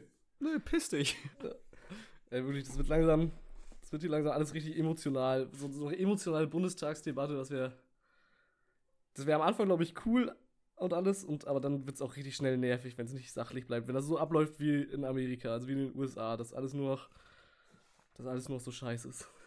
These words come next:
Speaker 1: Ja, aber ich, aber, aber, aber guck dir das mal an, das ist halt schon ziemlich emotional, die schreien da sich schon gegenseitig ziemlich an. Und das, ich find das auch crazy, dass die, also halt, in, in, das sieht man bei Best of Bundestag, ne, wie gesagt, tolles, äh, Format auf YouTube, ähm,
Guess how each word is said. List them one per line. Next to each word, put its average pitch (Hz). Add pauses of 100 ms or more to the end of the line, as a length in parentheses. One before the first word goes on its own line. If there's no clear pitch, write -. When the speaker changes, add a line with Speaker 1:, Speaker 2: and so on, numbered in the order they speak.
(460)
Speaker 1:
Ja, 117
aber 117
ich, -
aber, 113
aber, 117 (100)
aber 117
guck 143
dir 151
das 117
mal 110
an, 160
das 113
ist 113
halt 107 (220)
schon 110
ziemlich 175
emotional, 107
die 110
schreien 113
da 131
sich 120
schon 117
gegenseitig 120
ziemlich 127
an. 131
Und 110
das, 107 (260)
ich -
find 117
das 120
auch 110 (140)
crazy, 135
dass 113
die, 113 (320)
also 113
halt, 110
in, 110
in, 107 (100)
das 107
sieht 120
man 123
bei 107
Best 110
of 117
Bundestag, 131
ne, 123
wie 113
gesagt, 117
tolles, 117
äh, 113
Format 117
auf 127
YouTube, 151 (420)
ähm, 117